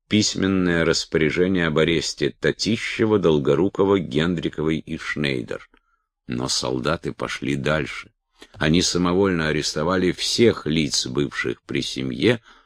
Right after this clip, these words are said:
не исключая и прислуги. В это время они и поселили их в губернаторском доме.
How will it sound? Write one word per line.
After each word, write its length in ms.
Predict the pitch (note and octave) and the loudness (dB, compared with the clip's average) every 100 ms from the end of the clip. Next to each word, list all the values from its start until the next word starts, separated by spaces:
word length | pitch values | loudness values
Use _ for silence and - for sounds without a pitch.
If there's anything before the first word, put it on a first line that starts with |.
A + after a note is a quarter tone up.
| _ | _
не 260 | F#2 F#2+ E2+ | 2 4 4
исключая 760 | D2+ - C2+ A1+ - F2 E2+ | 0 -4 -6 -4 -2 0 0
и 200 | D2+ - | -2 -8
прислуги. 720 | D2+ C#2 C#2+ - B1 B1 A1 - _ _ _ _ _ _ _ _ | -10 -8 -6 -4 -4 -6 -8 -16 _ _ _ _ _ _ _ _
В 60 | D2 | 2
это 220 | G#2+ F#2+ | 4 4
время 360 | C#2+ D2 G#2 E2 | 4 4 4 2
они 320 | C2+ C#2+ F2 | 0 0 0
и 40 | D2 | -2
поселили 680 | E2+ - D2+ C2+ D#2+ D#2 | -2 -2 -2 -2 -2 0
их 160 | C#2 A#1+ | -2 -4
в 20 | |
губернаторском 1000 | C2+ A1+ A#1+ A#1+ B1 B1 - - A#1+ A#1 | -6 -4 -4 -4 -6 -6 -8 -6 -6 -4
доме. 360 | A#1+ A1 G#1+ | -4 -6 -10